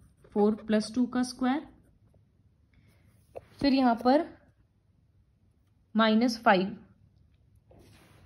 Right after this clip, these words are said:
सॉरी ये फ़ाइव है बस, फ़ाइव डबल माइनस वन, तो वो प्लस हो जा रहा है, तो यहाँ हो रहा है सिक्स स्क्वायर और पीछे में सिक्स स्क्वायर,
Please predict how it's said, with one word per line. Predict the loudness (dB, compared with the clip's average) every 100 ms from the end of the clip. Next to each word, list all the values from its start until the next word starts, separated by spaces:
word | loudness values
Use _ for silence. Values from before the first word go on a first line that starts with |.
| _ -20 _ _ _ _ _ _ _ _ _ _ _ _ -10
सॉरी | -4 -2
ये | -2 -2
फ़ाइव | 0 0 -2
है | -4
बस, | -6 -12 -20 _ _ _ _ _ _ 2
फ़ाइव | 4 6 2 2
डबल | 4 4
माइनस | 2 2 0 -2
वन, | -6 -6 -6 -18 _ -20 -20 -20 _ _ -20 -20 -12
तो | -10
वो |
प्लस | -6 -6 -6 -6
हो |
जा | -6 -6
रहा | -6
है, | -10 -16 _ _ -20 _ -20 -20 _ _ _ _ -20 -20 -20 _ -20 _ _ _ _ _ _ _ _ _ _ _ _ _
तो | 0
यहाँ | 2 4 4
हो | 2
रहा | 0
है | -4
सिक्स | -8 -10
स्क्वायर | -8 -4 -2 -4
और | -6 -6
पीछे | -6 -4 -2
में | -2 -4
सिक्स | -6 -12 -14
स्क्वायर, | -10 -8